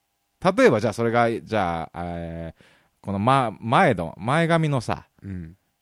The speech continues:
Speaker 1: まあ、この生え際だとするよ。
Speaker 2: うんうん。
Speaker 1: が、だんだんこう、ちょっと薄くなってきたなと。あの、
Speaker 2: うん。
Speaker 1: 本数が減ってきたなと。
Speaker 2: うんうん。
Speaker 1: で、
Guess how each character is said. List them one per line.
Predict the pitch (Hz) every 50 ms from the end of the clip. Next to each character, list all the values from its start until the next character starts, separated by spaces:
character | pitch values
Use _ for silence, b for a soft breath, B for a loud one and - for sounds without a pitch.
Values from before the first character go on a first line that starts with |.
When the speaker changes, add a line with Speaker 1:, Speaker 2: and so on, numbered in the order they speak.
| _ _
Speaker 1:
ま | 127 127
あ、 |
こ | - 127
の | 120 110
生 | - 139 143 151
え | 156 147
際 | 151 147 139 131
だ | 127 92
と | 80
す | - - 82
る | 76 76
よ。 | 69 - _
Speaker 2:
う | - 110
ん | 101 87 - 80 85 82 78 - _ _ _ -
う | 120
ん。 |
Speaker 1:
が、 | 135 131
だ | 127 139
ん | 143
だ | 147 135
ん |
こ | - - 156
う、 | -
ち | -
ょ | 180
っ | 175
と | - - 110 113
薄 | 120 127 - -
く | - 165
な | 160
っ | 147
て | -
き | -
た | 95 78
な | 78 76
と。 | - - -
あ | -
の、 | 95 104 104
Speaker 2:
う |
ん。 | 95
Speaker 1:
本 | - 208 226 214
数 | 180 - 202 127
が | 87
減 | 73 101 107
っ |
て | - 147
き | - -
た | 87
な | 69 69 67
と。 | - 139
Speaker 2:
う | 110
ん | 95 82 80 85 76 - - _ _ _ _ _ _ _ _ _
う | 165
ん。 | 190
Speaker 1:
で、 | 208 196 131 92 -